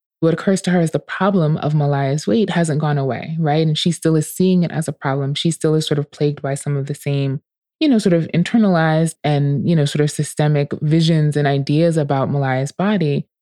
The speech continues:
that she's had all along. And so that the struggle doesn't go away, but she sits with it. Her, you know, we haven't talked about the grandmother, but part of this also is her own mother, right? Her own mother is also sort of increasingly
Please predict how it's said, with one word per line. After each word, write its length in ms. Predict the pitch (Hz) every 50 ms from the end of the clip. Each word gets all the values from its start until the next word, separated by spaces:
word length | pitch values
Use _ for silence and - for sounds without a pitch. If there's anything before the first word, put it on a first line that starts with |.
| _ _ _ _ -
that 120 | 175 156 151
she's 220 | - 160 147 151
had 160 | 165 156 147
all 160 | 143 139 135
along. 480 | 131 135 151 160 147 131 117 113 123 -
And 160 | - 151 160
so 140 | - 160 147
that 240 | 143 139 143 - -
the 100 | 147 143
struggle 360 | 139 - 208 220 214 214 190
doesn't 240 | 165 156 151 - 147
go 100 | 143 143
away, 160 | 139 135 131
but 160 | 131 143 143 143
she 160 | - 156 147
sits 320 | - - 180 185 - -
with 220 | 151 147 143 - 135
it. 260 | 131 131 123 - _ _ _ - - - - - - - _ -
Her, 280 | - 214 214 220 214 - - - 113 185
you 80 | 190
know, 80 | 165 151
we 80 | 156
haven't 160 | 165 160 156 156
talked 160 | 165 170 160
about 120 | 156 147 135
the 80 | 147
grandmother, 420 | 143 165 175 185 180 156 143 139 135
but 160 | 143 143 -
part 160 | - 220 208
of 120 | 202 175
this 180 | 156 156 156 -
also 320 | 240 254 202 185 170 160
is 160 | 160 160 165 185
her 140 | 202 156 151
own 180 | 226 294 285
mother, 340 | 214 160 143 139 135 127 135
right? 220 | 135 135 143 170 185
Her 140 | 190 165
own 180 | 98 156 196 214
mother 300 | 202 175 156 156 156 156
is 120 | 160 156
also 280 | 165 202 214 - - 156
sort 180 | 156 - 156 156
of 80 | 135
increasingly 880 | 123 156 165 - - - 233 240 - - 175 160 156 151 151 143 156 -